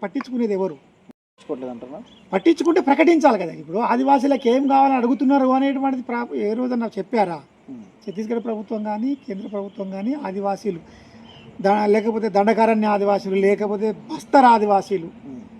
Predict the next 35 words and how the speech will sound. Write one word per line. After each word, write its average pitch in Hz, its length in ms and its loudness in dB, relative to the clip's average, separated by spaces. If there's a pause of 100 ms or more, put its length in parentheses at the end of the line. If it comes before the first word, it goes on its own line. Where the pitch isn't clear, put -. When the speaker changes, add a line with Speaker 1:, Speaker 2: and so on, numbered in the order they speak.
(140)
Speaker 1:
ఛత్తీస్గఢ్ 262 420 2
ఆదివాసీలు 226 600 2
ఇది 226 100 2
అడుగుతున్నారు, 220 500 -2
ఇది 269 180 0
దీనికి 233 400 -2
మావోయిస్టులు 208 460 -8
ఆటంకం 208 240 -8
అవుతున్నారు, 196 420 -8 (540)
ఈ 233 80 0
ప్రజల 220 280 0
అభిప్రాయం 226 400 -2
మేరకు 226 240 -8
వీళ్ళని 240 200 -4
తుడిచేస్తాం 220 500 -6
అనేది 208 220 -8
ఏమైనా 247 260 -4
చెప్పలేదు 277 380 4
కదా. 190 320 0 (320)
Speaker 2:
అవును. - 320 -12 (400)
Speaker 1:
కాబట్టి 240 260 0
కానీ 339 120 -4
అసలు 226 200 -6
జరుగుతున్నది 247 560 0
ఏందనేది 277 540 2
ప్రపంచానికి 262 580 0
అందరికీ 247 260 -2
తెలుసు. 208 220 -2
నేను 190 200 -8
చెప్పాల్సిన 202 420 -8
అవసరం 202 220 -12
లేదు, 220 120 -8
ప్రపంచానికి 202 520 -10
అందరికీ 196 200 -4
తెలుసు. 214 300 -4